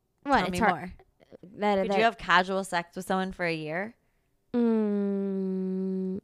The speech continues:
Speaker 1: I mean, I guess if there's someone you like, you're just like, "Yeah, I'm not gonna be in a relationship with this person, but I like to have sex with them," then that keeps it casual.
Speaker 2: But I, I, I've struggled with this for
Speaker 1: You might not want more
Speaker 2: a
Speaker 1: with
Speaker 2: long
Speaker 1: them.
Speaker 2: time. Then why do you like having sex with them?
Speaker 1: Because it feels good.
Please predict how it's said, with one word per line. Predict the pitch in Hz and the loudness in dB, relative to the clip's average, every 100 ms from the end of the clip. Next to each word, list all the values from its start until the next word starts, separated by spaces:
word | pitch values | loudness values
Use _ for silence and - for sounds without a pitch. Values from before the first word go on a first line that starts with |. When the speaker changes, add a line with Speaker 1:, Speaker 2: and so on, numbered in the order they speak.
| _ | _
Speaker 1:
I | 180 | 2
mean, | 208 208 | 6 8
I | 202 | 6
guess | 185 190 202 | 4 4 4
if | 202 | 2
there's | 190 190 | 2 4
someone | 196 185 175 | 4 6 6
you | 170 | 4
like, | 165 - | 4 2
you're | 170 | 0
just | 165 | 0
like, | 165 269 | -2 2
"Yeah, | |
I'm | 254 165 | 2 4
not | 156 | 2
gonna | 180 175 | 2 4
be | |
in | 165 | 4
a | |
relationship | 156 180 190 180 - | 6 4 4 2 2
with | |
this | 175 | 0
person, | - 160 170 | 0 -2 0
but | 160 | -2
I | 151 | -2
like | 147 160 | -2 -2
to | 175 | -2
have | 156 | 0
sex | 170 165 | 0 -2
with | - | -4
them," | - 160 185 _ - | -4 -6 -8 _ -4
then | 196 185 175 | 2 4 4
that | 170 | 0
keeps | - 175 - | -2 -2 -2
it | 175 | 0
casual. | 175 165 175 - 214 | 0 0 -2 -4 -2
Speaker 2:
But | - - _ _ _ - | 0 0 _ _ _ -2
I, | 220 214 - | 0 0 0
I, | 220 190 - | -2 -2 -4
I've | 208 202 - | -2 -2 -8
struggled | - 202 196 | -6 -2 -2
with | 202 185 | -2 -4
this | 175 - | -8 -6
for | 220 | 0
Speaker 1:
You | |
might | 262 254 | 4 6
not | 269 240 | 6 6
want | 240 220 | 4 4
more | 226 302 | 4 4
Speaker 2:
a | |
Speaker 1:
with | 254 | 4
Speaker 2:
long | 175 | 2
Speaker 1:
them. | 160 | -4
Speaker 2:
time. | 185 160 - - | -4 -6 -8 -2
Then | 208 202 | 0 6
why | 202 202 | 8 8
do | 220 | 6
you | |
like | 202 196 | 2 2
having | 180 170 | -4 -4
sex | 175 175 | -4 -6
with | 175 | -8
them? | - - - _ _ - | -10 -12 -14 _ _ -2
Speaker 1:
Because | 214 185 | 0 0
it | 196 | 0
feels | 185 175 | 0 0
good. | 175 - 165 | 0 -4 -4